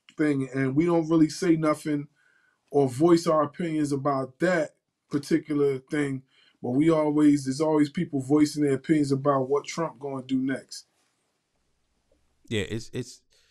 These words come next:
Speaker 2: it's one of those things, man, where I feel like it's just crazy. You know what I'm saying? But it is what it is, man. I just think that when, when you got people like Charlamagne and they saying stuff like, "Oh,"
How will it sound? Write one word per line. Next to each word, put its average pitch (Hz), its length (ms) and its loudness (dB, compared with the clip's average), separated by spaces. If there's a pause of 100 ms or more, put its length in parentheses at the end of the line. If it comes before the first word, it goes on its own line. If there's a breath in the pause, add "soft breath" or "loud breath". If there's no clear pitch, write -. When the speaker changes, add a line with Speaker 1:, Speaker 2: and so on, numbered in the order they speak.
(260)
Speaker 2:
it's 123 160 -10
one 170 160 -4
of 165 80 -2
those 127 220 -4
things, 120 340 -4
man, 101 240 -2
where 95 140 0
I 98 40 0
feel 113 320 -4
like 92 320 -4 (1500)
it's 143 140 -4
just 160 200 -6
crazy. 117 480 -4 (460)
You 110 80 -6
know 107 80 -2
what 104 80 -4
I'm 110 60 -4
saying? 98 320 -2 (1160)
But 101 320 -4 (1400)
it 123 100 -8
is 113 180 -4
what 104 100 -4
it 98 80 -6
is, 98 240 -4
man. 101 280 -2
I 107 40 -4
just - 240 -12
think 110 220 -4
that 98 320 -4
when, 95 280 -10
when 98 200 -8
you 107 100 -10
got 110 200 -6
people 101 280 -8
like 95 200 -6
Charlamagne 92 600 -10
and 87 120 -18
they 90 100 -20
saying 92 300 -12
stuff 92 320 -14
like, 87 280 -16 (800)
"Oh," 85 460 -6